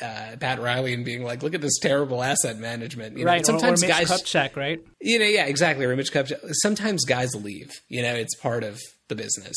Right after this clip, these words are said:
Speaker 1: So, and you don't get something out of every single guy who walks away. So anyway, we were luckily in the right place, right time. The Patty thing didn't work out,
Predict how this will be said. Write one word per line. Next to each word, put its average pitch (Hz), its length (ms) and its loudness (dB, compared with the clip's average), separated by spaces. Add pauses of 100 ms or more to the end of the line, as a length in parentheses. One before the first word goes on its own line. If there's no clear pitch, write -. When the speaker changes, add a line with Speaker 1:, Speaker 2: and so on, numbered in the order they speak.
Speaker 1:
So, 110 400 -2 (220)
and 147 380 0
you 151 140 2
don't 175 180 2
get 160 380 0
something 156 320 2
out 139 120 2
of 127 80 0
every 127 220 0
single 123 260 -2
guy 117 220 -2
who 160 140 -4
walks 107 260 -8
away. 92 280 -10
So 151 260 4
anyway, 110 520 -8 (300)
we 123 320 -6
were 139 180 0
luckily 131 540 -4
in 131 80 -4
the 123 80 -4
right 123 220 -2
place, 131 280 0
right 123 200 -2
time. 120 480 -4 (560)
The 120 80 0
Patty 120 400 -4
thing 131 220 -2
didn't 123 240 -2
work 120 280 -4
out, 117 220 0